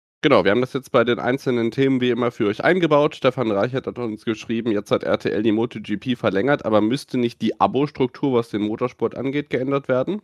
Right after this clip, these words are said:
damit bei Sky und Wow mehr Zuschauer, äh, dahin gebracht werden, besonders wenn sie es schaffen sollten, auch die Formel eins zu behalten. Ein ähnlicher Ansatz wie bei Dine wäre eine Möglichkeit.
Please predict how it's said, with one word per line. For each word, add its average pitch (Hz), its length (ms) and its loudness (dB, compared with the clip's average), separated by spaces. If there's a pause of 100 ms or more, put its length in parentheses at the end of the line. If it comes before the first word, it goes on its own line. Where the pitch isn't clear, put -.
damit 120 260 -2
bei 117 140 4
Sky 123 260 2
und 113 180 -2
Wow 123 260 4
mehr 107 240 2
Zuschauer, 104 560 2 (280)
äh, 104 220 4
dahin 98 240 0
gebracht 107 400 -2
werden, 123 220 2
besonders 127 500 2
wenn 143 160 2
sie 135 120 -4
es 123 120 -2
schaffen 135 320 -4
sollten, 117 320 -2
auch 101 140 -2
die 110 120 -4
Formel 107 260 2
eins 101 280 2
zu 101 120 -2
behalten. 78 460 -8 (100)
Ein 95 200 -2
ähnlicher 110 440 -2
Ansatz 101 360 -6
wie 104 80 -6
bei 92 260 2 (160)
Dine 101 340 6 (360)
wäre 98 220 2
eine 92 200 0
Möglichkeit. 110 720 -2